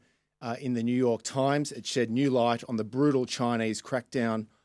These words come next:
on ethnic Muslims in the western province of Xinjiang. And in Hong Kong, of course, we just saw earlier this week voters turning out in record numbers in district council, uh, elections to elect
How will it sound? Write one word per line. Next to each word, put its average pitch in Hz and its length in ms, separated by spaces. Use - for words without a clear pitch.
on 123 120
ethnic 123 480
Muslims 120 680
in 117 180
the 110 80
western 113 400
province 110 420
of 107 120
Xinjiang. 117 640
And 190 120
in 202 100
Hong 190 180
Kong, 202 260
of 147 120
course, 120 440
we 123 80
just 120 220
saw 139 240
earlier 147 320
this 113 240
week 120 220
voters 131 440
turning 123 380
out 113 320
in 117 280
record 165 420
numbers 123 560
in 113 200
district 117 560
council, 117 800
uh, 107 340
elections 120 640
to 113 380
elect 117 420